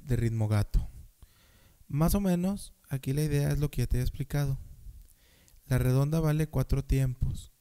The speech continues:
esta. En el compás de cuatro cuartos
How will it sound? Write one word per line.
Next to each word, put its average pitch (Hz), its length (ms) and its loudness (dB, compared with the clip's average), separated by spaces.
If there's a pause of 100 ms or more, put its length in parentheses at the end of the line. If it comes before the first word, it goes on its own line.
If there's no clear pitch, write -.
esta. - 540 -2 (1700)
En 131 140 -4
el 123 120 2
compás 123 800 0
de - 180 -6
cuatro 135 380 -6
cuartos 127 680 -2